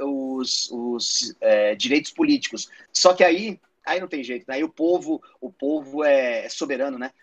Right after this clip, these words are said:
Aí ela foi lá e se candidatou a, a, a senadora por Minas Gerais, e, as, e essas, essas, é, pesquisas tão manipuladas davam ela até dois dias antes da eleição em primeiro lugar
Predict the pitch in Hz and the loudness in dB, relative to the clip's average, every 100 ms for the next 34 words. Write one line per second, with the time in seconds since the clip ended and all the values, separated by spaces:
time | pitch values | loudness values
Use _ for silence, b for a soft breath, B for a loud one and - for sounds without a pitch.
0 | - 110 131 - 131 143 - 151 139 131 | -10 -4 -4 -2 0 0 -2 -8 -4 -4
1 | - 131 117 107 110 _ _ 110 104 110 | -2 0 2 0 -4 _ _ -6 -4 -6
2 | 113 104 101 101 101 104 - 143 139 127 | -8 -6 -6 -8 -10 -12 -6 -4 -2 0
3 | 156 - _ _ 143 135 139 135 139 127 | 0 -2 _ _ -4 -2 -4 -2 2 4
4 | 262 196 - b b _ _ 135 143 143 | 4 2 -8 b b _ _ -2 0 0
5 | - 131 143 - 160 156 175 131 135 131 | -4 -6 -4 -2 -4 -6 -8 -8 -8 -10
6 | - _ _ _ - 120 110 110 104 104 | -14 _ _ _ -10 -4 -2 0 -2 -6
7 | - 123 - - - 110 - 143 170 127 | -6 -6 -4 -4 -4 -6 -6 -4 -4 -4
8 | 123 131 - 123 131 151 - B - - | -2 -2 -2 4 4 4 -4 B 0 4
9 | 156 156 139 143 151 - - 170 - 123 | 4 2 2 4 2 2 0 0 -2 -6
10 | 151 190 151 165 151 151 139 131 - 160 | -2 -2 -2 -4 -4 -4 -4 -4 -4 -4
11 | - 160 151 143 175 196 214 156 135 143 | -4 -4 -2 0 0 -2 -4 2 4 6
12 | 143 | 4